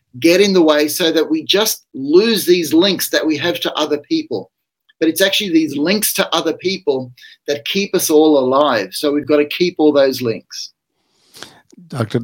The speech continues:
Speaker 2: thank you so much. And, and, you know, as I'm listening to you, I, I actually never thought about it the way you just <laughs> presented it. <laughs> The idea that you don't belong to yourself, that you belong to your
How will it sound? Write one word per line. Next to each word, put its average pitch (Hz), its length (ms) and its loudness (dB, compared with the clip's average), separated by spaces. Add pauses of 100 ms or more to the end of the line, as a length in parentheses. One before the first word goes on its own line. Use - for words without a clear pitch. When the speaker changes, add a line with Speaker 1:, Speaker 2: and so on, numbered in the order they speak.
(160)
Speaker 2:
thank 139 140 4
you 123 60 2
so 147 220 2
much. 113 280 -2
And, 123 180 2
and, 120 120 -2
you 123 80 2
know, 120 160 6
as 113 180 2
I'm 110 180 2
listening 113 300 4
to 104 100 -2
you, 98 380 4 (160)
I, 107 240 0 (400)
I 127 120 2
actually 165 340 0
never 135 200 4
thought 117 220 0
about 123 180 2
it 127 140 -4
the 120 100 0
way 131 100 4
you 135 100 4
just 127 220 0
<laughs> 131 40 2
presented 123 440 2
it. 160 140 -2 (200)
<laughs> 185 100 0 (400)
The 143 120 8
idea 143 300 6
that 139 220 2
you 135 120 2
don't 135 200 4
belong 135 240 2
to 131 120 0
yourself, 127 340 2
that 127 140 -4
you 127 60 -2
belong 120 300 0
to 123 100 2
your 117 300 6